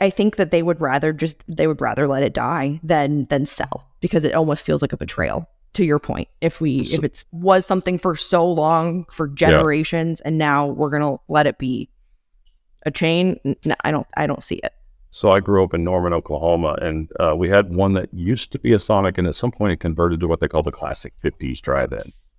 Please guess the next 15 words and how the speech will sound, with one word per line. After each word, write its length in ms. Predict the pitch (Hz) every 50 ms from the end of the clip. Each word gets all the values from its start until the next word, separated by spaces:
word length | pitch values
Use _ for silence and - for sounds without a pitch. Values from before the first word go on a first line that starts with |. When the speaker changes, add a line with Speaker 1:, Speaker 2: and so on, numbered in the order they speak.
| _ _ - _ _ - -
Speaker 2:
And 300 | - 90 87 85 82 80 -
when 160 | - 80 85 85
I 60 | 87
was 100 | 87 85
in 80 | 80
high 160 | 76 82 85 82
school, 380 | - - - 92 85 80 82
that 160 | 85 87 65
was 140 | 85 90 - -
the 80 | 87
thing, 400 | - - - 101 87 78 73 67
right? 240 | 65 67 78 82 69
I 40 | 71
mean, 140 | 92 87 82
that's 400 | 90 98 95 - - - -